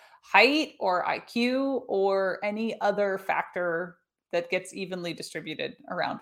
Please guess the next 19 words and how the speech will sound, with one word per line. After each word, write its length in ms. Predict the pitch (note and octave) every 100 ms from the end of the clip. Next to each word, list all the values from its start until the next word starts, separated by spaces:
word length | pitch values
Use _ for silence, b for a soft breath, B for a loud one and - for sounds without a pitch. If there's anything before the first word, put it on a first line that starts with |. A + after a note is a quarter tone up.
| -
people. 340 | - - - _ _ _ _ _ _ _ _
Uh, 220 | - F3+ -
and 360 | - F#3+ F#3 F#3+
Kaufman 340 | G#3 G#3+ A3+
also 280 | G#3+ G#3+ A3+
found 400 | A3+ G3+ F#3+ G3+
that 120 | F#3+
it's 180 | F3+ -
not 340 | F#3+ F3+ F#3 -
related 520 | G3+ F3+ F#3 G3 G3 -
to 300 | F3 D#3+ D#3+ _
age, 560 | G3 F#3+ G#3+ A#3 A#3+ -
religion, 680 | F3 E3+ E3+ F#3 A#3+ A#3+ A3+ -
income, 840 | G3 G3 A3 - A3 A3 A3 A3+ - b _ _
gender 480 | - E3+ G#3 G#3+ G#3
identity, 840 | G3+ G3 G3+ G#3 G#3 G3+ G3+ G3+ b b b
or 240 | - F#3 F#3+
biological 680 | F#3 F#3+ F3+ F3+ F#3 F#3+
sex, 540 | F#3 F#3 F3+ E3+ -